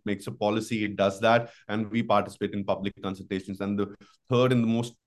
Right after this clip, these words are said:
important part of my work, which comes a little, um, it's a bit more novel to me, is, um, uh, public constituency building, public organizing in that sense. And we use digital tools.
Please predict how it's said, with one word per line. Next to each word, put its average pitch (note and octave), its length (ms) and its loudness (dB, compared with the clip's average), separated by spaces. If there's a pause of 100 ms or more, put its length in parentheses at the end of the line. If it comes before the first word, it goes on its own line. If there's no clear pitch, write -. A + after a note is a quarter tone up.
important A#2+ 460 0
part A#2 160 6
of A2+ 80 -6
my A#2 140 2
work, A2 480 2
which G2+ 240 -2
comes G#2 440 -4
a A2 40 -4
little, B2+ 500 0 (340)
um, G2+ 520 4
it's A2+ 160 -6
a A2 40 -4
bit A#2+ 220 -2
more A#2+ 160 2
novel A2 420 2
to C3+ 140 -2
me, C3 260 2
is, A2 600 0
um, G#2 340 4
uh, G2+ 100 2
public A#2 480 -2
constituency B2+ 600 0
building, F2+ 580 -2
public G2+ 260 -2
organizing G2 680 0
in F#2+ 140 -4
that E2+ 180 -2
sense. F#2 220 -8
And F#2 120 -6
we G2 240 -2
use A2 220 -4
digital G#2 500 -4
tools. A2+ 540 -4